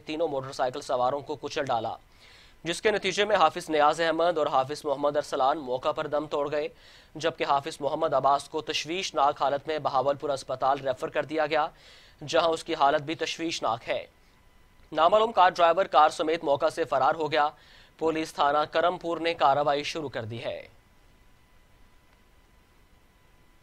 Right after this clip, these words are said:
पिंड दादन खान में रेस्क्यू एहलकार ट्रैफिक हादसे में शदीद जख्मी हो गया। पिंड दादन खान के नवाही इलाके में ट्रैफिक हादसा हुआ है। रेस्क्यू जराये के मुताबिक एहलकार अख्तर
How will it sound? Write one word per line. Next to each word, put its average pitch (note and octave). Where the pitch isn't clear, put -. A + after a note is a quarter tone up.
पिंड G#3+
दादन F#3+
खान G3
में G#3+
रेस्क्यू E3+
एहलकार E3
ट्रैफिक D#3+
हादसे D#3
में D#3+
शदीद D#3+
जख्मी C3+
हो A#2+
गया। A#2+
पिंड G3
दादन F#3
खान G#3
के G#3
नवाही F3
इलाके E3+
में E3+
ट्रैफिक D#3
हादसा D3
हुआ D3
है। D3+
रेस्क्यू D3
जराये C#3+
के E3
मुताबिक C#3+
एहलकार C#3
अख्तर D#3+